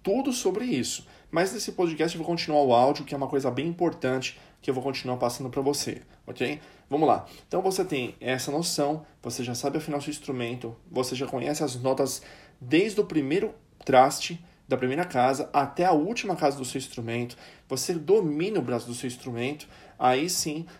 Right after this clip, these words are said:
você começou a entender sobre escalas e como é que elas formam. Depois você passa a entender sobre acordes,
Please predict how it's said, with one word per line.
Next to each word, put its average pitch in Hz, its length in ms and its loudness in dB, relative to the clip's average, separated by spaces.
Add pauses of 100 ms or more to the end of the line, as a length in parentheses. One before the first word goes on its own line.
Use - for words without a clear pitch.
você 139 280 -2
começou 160 840 0
a 147 240 6
entender 170 420 -2
sobre 156 400 -6
escalas 147 800 0 (220)
e 147 80 0
como 233 520 6
é 160 120 0
que 180 80 -2
elas 165 200 -2
formam. 139 560 2 (840)
Depois 147 260 2
você 170 180 0
passa 165 240 0
a 156 40 0
entender 156 280 0
sobre 151 240 -2
acordes, 147 680 4